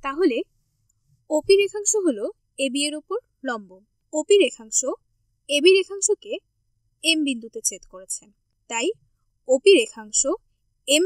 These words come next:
বিন্দুতে এবি রেখাংশের উপর লম্ব হয়েছে। অর্থাৎ ওপি রেখাংশ এম বিন্দুতে এবি রেখাংশের সাথে নব্বই ডিগ্রি কোণ উৎপন্ন করেছে। এই কোণের পরিমাপ হলো নব্বই ডিগ্রি।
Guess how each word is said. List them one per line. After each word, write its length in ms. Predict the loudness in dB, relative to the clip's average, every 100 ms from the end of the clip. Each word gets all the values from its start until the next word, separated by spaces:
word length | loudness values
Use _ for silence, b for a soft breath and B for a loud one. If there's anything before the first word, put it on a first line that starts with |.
| 0
বিন্দুতে 440 | -2 -6 -10 -8 -8 _ _ _ -8
এবি 240 | -6 -4 -6
রেখাংশের 400 | -8 -12 -10 -12
উপর 160 | -8 -10 -10 _ _ _ _ -8
লম্ব 200 | -6 -8 -14
হয়েছে। 300 | -12 -12 -12 _ _ _ _ -12
অর্থাৎ 320 | -10 -6 -6 -8 _ _ _ -2
ওপি 260 | -2 4 4 4
রেখাংশ 360 | -2 -8 -4 -4 -6 -8 -4
এম 100 | -2 -2
বিন্দুতে 420 | -6 -10 -10 -8 -8 _ _ _ _ _
এবি 220 | -4 4 4
রেখাংশের 440 | 4 -2 -14 -10 -10
সাথে 220 | -12 -6 -8 _ _ _ -16
নব্বই 360 | -12 -10 -8 -6
ডিগ্রি 180 | -6 -8 -8
কোণ 120 | -8 _ _ -12 -12
উৎপন্ন 300 | -10 -12 -12 -18
করেছে। 300 | -12 -12 -12 _ _ -14
এই 60 | -8
কোণের 240 | -10 -10 -12
পরিমাপ 280 | -14 -14 -14 -8
হলো 140 | -8 -8 _ -10
নব্বই 260 | -10 -6 -8 -8
ডিগ্রি। 200 | -16